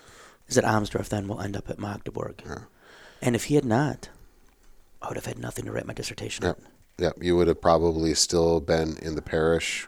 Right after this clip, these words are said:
Speaker 1: Yeah.
Speaker 2: Maybe have just
Speaker 1: Which, which was fine.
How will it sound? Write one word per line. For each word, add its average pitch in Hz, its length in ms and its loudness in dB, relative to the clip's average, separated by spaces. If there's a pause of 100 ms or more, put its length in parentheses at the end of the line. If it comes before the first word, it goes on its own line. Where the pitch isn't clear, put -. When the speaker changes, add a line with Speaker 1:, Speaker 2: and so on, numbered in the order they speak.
Speaker 1:
Yeah. 110 120 -4
Speaker 2:
Maybe 104 340 6
have 85 240 4
just - 300 2
Speaker 1:
Which, - 400 6
which 139 180 6
was 226 120 4
fine. 170 360 6